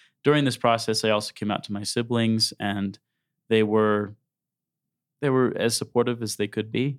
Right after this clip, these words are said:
um, and understanding and everything. But also, I was living in Rexburg, you know, by my, I didn't have my family around me. And so, um, it was kind of hard to find a support group. But luckily, um,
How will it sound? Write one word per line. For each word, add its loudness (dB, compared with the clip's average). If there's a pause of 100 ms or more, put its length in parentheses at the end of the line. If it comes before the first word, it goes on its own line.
(140)
um, -2
and -2
understanding -4
and -4
everything. -6
But -4 (120)
also, 2
I 2
was 0 (680)
living 0
in 2
Rexburg, 0 (240)
you -8
know, -4
by -4
my, -8
I -4
didn't -2
have 2
my 0
family 0
around 0
me. -8 (300)
And -2
so, 2 (400)
um, 0 (360)
it 0
was -2
kind 0
of -2
hard 0
to -4
find -2
a -4
support -2
group. -6
But 0 (400)
luckily, 2
um, -4